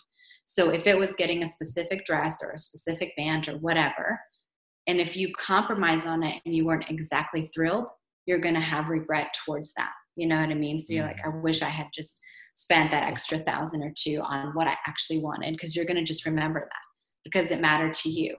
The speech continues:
Speaker 1: Somebody else is gonna think it's great, but it really just depends on what's important to you. So, so yeah, I would say twenty-three is, is still a good budget to have pretty much the basics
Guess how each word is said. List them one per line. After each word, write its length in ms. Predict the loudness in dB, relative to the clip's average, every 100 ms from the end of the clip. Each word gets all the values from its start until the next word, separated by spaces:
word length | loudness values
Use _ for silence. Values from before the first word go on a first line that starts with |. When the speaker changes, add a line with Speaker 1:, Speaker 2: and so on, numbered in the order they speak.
| -14 _
Speaker 1:
Somebody 400 | 0 2 4 6
else 320 | 6 4 0
is 100 | -4
gonna 220 | -2 -2
think 160 | -4 -6
it's 120 | -4
great, 280 | 0 0 -2 -10 _ _ _ 2
but 100 | 4
it 160 | 4
really 180 | 4 2
just 220 | 0 -6
depends 380 | -8 0 0 2
on 120 | 0
what's 200 | 0 -4
important 380 | -8 -6 -6 -4
to 100 | -6
you. 160 | -6 -10
So, 440 | -4 2 2 0 -8 _ _ _ _ _ -18 -16 -8
so 200 | 0 4
yeah, 180 | 6 6
I 80 |
would 140 | 6 4
say 480 | 6 8 8 6 -2 -6
twenty-three 480 | 4 8 8 8 8
is, 100 | 8 4
is 220 | 0 0
still 220 | 2 4
a 100 | 4
good 220 | 6 4
budget 580 | 6 4 4 2 2 0
to 100 | -4
have 300 | -2 2 2 0 -2
pretty 160 | 0
much 420 | 2 2 0 -4 -6 -20 _ _ _ -6
the 100 | -2
basics 680 | 4 4 4 2 2 2